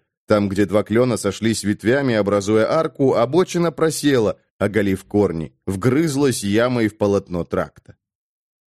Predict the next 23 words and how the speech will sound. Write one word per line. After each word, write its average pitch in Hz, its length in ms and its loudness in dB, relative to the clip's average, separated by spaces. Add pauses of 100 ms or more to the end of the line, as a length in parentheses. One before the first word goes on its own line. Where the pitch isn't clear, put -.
(260)
В 104 100 -2
глинистой 196 540 0
грязи 156 400 0
на 160 160 0
дне 143 200 0
этой 131 320 0
ямы 143 520 -2 (520)
лежит 135 440 0 (100)
труп 113 340 -2
человека. 104 760 -4 (1160)
Пятеро 143 400 4
живых, 156 520 0
стоящие 113 680 2
над 101 240 -2
ним, 101 240 0
видят 196 340 0
лишь 202 240 -2
его 160 220 2
спину. 92 560 -6 (280)
Тщедушная 196 760 0
спина, 117 640 -2 (200)
узкие 92 460 -4
плечи, 104 580 -2